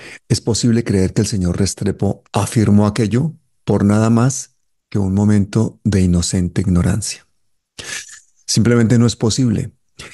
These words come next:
Restrepo es doctor en economía del Royal Holloway University de Londres,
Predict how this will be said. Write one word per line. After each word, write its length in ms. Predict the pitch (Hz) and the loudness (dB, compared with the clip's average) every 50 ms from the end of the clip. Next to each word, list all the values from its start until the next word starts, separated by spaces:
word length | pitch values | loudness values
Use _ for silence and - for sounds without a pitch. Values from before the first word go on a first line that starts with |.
| - _ _ - | -20 _ _ -4
Restrepo 520 | - 151 135 123 - - 151 151 151 175 170 | 0 2 2 2 0 0 -2 0 2 2 2
es 40 | 156 | 4
doctor 380 | 175 170 170 - - 180 175 | 4 2 2 2 2 4 4
en 120 | 185 185 185 | 4 4 2
economía 540 | 156 - 135 110 110 107 110 117 127 135 | 2 2 2 4 4 4 4 4 4 2
del 160 | 139 143 123 107 | 2 2 2 2
Royal 320 | 101 107 110 107 123 120 107 | 0 0 0 2 2 2 2
Holloway 540 | 98 135 135 127 127 131 139 139 143 - _ - | 2 2 4 4 2 2 0 -2 -2 -4 _ -6
University 960 | - 107 110 107 107 104 101 101 104 104 - - 123 - - 123 123 - - - | -4 -2 0 2 2 2 2 0 0 -2 -2 -6 -6 -4 -2 -2 -2 -2 -4 -4
de 220 | - 117 98 95 | -2 0 2 2
Londres, 600 | 95 98 101 98 85 - - - - - - - | 2 2 2 0 0 -4 -6 -8 -10 -10 -10 -14